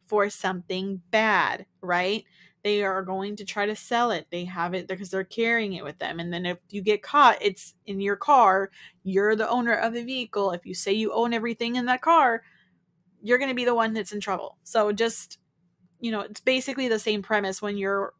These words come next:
operating a business or when you have a home and someone lives with you and,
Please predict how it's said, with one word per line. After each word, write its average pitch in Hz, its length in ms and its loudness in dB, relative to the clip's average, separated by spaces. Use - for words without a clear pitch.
operating 202 480 2
a 190 60 -4
business 196 640 -4
or 196 440 2
when 208 160 -2
you 196 100 -4
have 196 300 2
a 190 80 -4
home 208 520 0
and 202 160 -6
someone 202 720 -2
lives 208 500 0
with 202 280 -2
you 180 420 -4
and, 202 420 -2